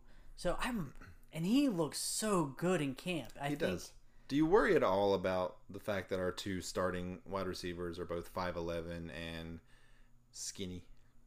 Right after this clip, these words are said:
Speaker 2: little guys?
Speaker 1: No, not really. It, it's a different league. It's more spread out. You gotta run, like, three, four wide receivers. You have Greg Olsen or Ian Thomas, who's gonna be the big guy. Then you have McCaffrey out of the backfield as a safety net.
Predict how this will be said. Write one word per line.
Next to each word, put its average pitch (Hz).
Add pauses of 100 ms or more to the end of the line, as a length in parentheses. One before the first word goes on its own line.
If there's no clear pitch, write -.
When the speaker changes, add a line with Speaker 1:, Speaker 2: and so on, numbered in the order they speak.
(300)
Speaker 2:
little 95
guys? 92
Speaker 1:
No, 220 (840)
not 220
really. 160
It, 202
it's 302
a 339
different 302
league. 185
It's 147
more 233
spread 247
out. 165
You 151
gotta 208
run, 208
like, 190
three, 196
four 185
wide 180
receivers. 165
You 170
have 165
Greg 170
Olsen 160
or 151
Ian 175
Thomas, 139 (380)
who's 151
gonna 180
be 175
the 160
big 160 (540)
guy. 147
Then 185
you 202
have 196
McCaffrey 190
out 160
of 160
the 151
backfield 151
as 127
a 120
safety 135
net. -